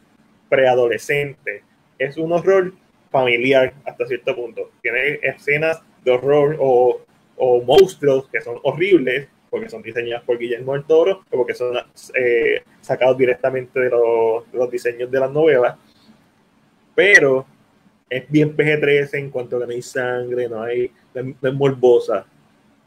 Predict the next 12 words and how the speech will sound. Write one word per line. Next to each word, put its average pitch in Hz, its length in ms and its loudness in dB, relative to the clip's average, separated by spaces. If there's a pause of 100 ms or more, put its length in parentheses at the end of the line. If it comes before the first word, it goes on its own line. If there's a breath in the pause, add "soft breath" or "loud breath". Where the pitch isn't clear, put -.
(680)
So, 135 320 0
para 131 220 0
el 127 60 -2
público 143 320 -6
un 151 80 -10
poquito 180 500 0
más 185 160 -2
adulto 180 360 4
como 180 200 -2
yo, 185 280 2
que, 117 840 -2
que 107 400 -10